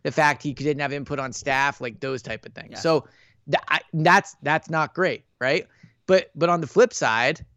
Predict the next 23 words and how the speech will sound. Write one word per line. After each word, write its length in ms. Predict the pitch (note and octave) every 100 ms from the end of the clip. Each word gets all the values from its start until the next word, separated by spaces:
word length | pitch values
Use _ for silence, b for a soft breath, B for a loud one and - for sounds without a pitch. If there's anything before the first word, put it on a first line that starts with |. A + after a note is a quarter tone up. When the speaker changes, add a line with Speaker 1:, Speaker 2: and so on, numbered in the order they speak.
| _
Speaker 1:
like, 300 | F3 F3+ - _ _ -
I've 240 | C3 F#3
heard 200 | D#3+ F#3
a 40 | E3
lot 300 | C3+ F#3 C4
of 120 | D#3+
fans 300 | D3+ C3+ B2+
say 80 | C#3+
over 160 | C#3+
the 60 | D3
last 320 | D3 D#3 -
two 80 | D#3
years 260 | F#3 A3+
that 160 | D#3+ C3+
they 140 | C#3+
don't 160 | F3 F3
think 160 | F#3 C#3+
Doug's 240 | E3 D3+
doing 200 | E3+ F3
a 60 | E3+
good 180 | F3
job. 440 | C3+ F#3 D3 G2+ -
So, 480 | - G#3 G#3 F#3+